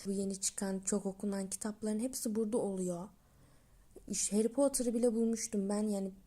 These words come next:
bile demek de saçma oldu. Harry Potter bile ne ya? Harry Potter çok okunan bir kitap. Bu arada yüklenirken size benim hakkımda bir bilgi vereyim. Ben çok büyük bir Harry Potter fanıyım. Hani kitap okumayı ben çok küçüklüğümden beri seviyorum ama beni kitap okumama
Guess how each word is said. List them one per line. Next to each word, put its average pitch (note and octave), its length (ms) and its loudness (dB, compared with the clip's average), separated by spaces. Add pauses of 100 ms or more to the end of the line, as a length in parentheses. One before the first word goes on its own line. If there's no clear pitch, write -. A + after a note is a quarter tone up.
(640)
bile G#3+ 240 2
demek A3+ 300 0
de G3 80 -4
saçma G3 400 -2
oldu. G3 140 0
Harry G#3 120 0
Potter A3 400 0
bile G#3+ 260 4
ne G3 120 4
ya? F3 180 0
Harry G#3+ 240 0
Potter A3+ 380 0
çok A3 220 0
okunan A3 420 2
bir F#3+ 60 -2
kitap. F3+ 360 -6 (800)
Bu A#3 120 4
arada B3 440 2 (480)
yüklenirken A3+ 840 2 (340)
size G#3 340 4
benim A3 160 4
hakkımda A#3 320 2
bir G#3 160 2
bilgi G#3+ 280 2
vereyim. A3 220 2
Ben G3+ 120 -2
çok - 260 -4
büyük G#3 160 0
bir G#3 80 4
Harry F#3 140 2
Potter G#3+ 360 0
fanıyım. A#3 420 -2 (720)
Hani G#3+ 220 4
kitap - 280 2
okumayı C4 360 2
ben B3+ 140 2
çok B3+ 360 -4
küçüklüğümden G#3+ 760 -2
beri B3 160 0
seviyorum C4+ 480 -2
ama B3+ 240 0
beni B3 240 0
kitap - 280 -4
okumama C4 420 -4